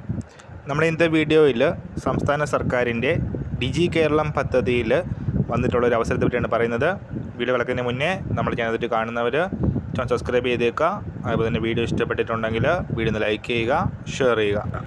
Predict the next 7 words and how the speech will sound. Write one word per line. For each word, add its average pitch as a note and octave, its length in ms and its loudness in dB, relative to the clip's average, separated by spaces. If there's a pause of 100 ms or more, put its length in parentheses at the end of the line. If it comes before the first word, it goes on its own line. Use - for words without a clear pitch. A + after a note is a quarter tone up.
(340)
ഈ D#3+ 100 4
ഒരു E3+ 160 2
പദ്ധതി D#3 400 2 (360)
വിവരസാങ്കേതിക C3 840 2 (140)
വിദ്യയുടെ B2+ 500 2 (520)
ഗുണഫലങ്ങൾ C3+ 560 2 (280)
എല്ലാവർക്കും B2 500 2